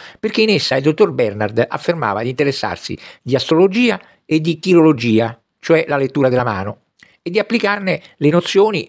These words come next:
nella pratica analitica. Decise pertanto di venire in Italia, sulle orme dell'amato Goethe,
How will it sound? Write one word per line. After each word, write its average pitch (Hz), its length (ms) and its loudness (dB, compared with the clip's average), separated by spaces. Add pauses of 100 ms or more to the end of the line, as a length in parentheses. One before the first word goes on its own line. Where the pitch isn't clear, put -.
(120)
nella 127 180 0
pratica 127 400 -4
analitica. 131 560 -4 (500)
Decise 202 380 0
pertanto 185 460 0
di 165 80 4
venire 156 240 0
in 151 60 -2
Italia, 120 520 -2 (140)
sulle 143 240 2
orme 151 400 2 (240)
dell'amato 120 420 -2
Goethe, 139 440 0